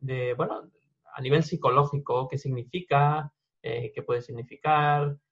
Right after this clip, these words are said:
eh, cómo funciona. Yo creo que es interesante saber cómo funciona el mecanismo, lo ha explicado muy bien Juan Pedro. Luego también el hecho de hasta qué punto tengo o cuándo es el momento para, para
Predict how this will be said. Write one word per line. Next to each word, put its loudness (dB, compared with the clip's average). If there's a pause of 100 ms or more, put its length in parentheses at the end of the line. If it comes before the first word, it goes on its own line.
(140)
eh, -6
cómo 6
funciona. 0
Yo -6
creo -6
que -8
es -4
interesante -2
saber -6
cómo -8
funciona -10
el -20
mecanismo, -6
lo -6
ha -12
explicado -6
muy -8
bien -10
Juan -20
Pedro. -2 (560)
Luego 2
también 4
el 2
hecho -2
de 4
hasta -2
qué 2
punto 2
tengo 4
o -2
cuándo 2
es -4
el 2
momento 0
para, -4 (180)
para -8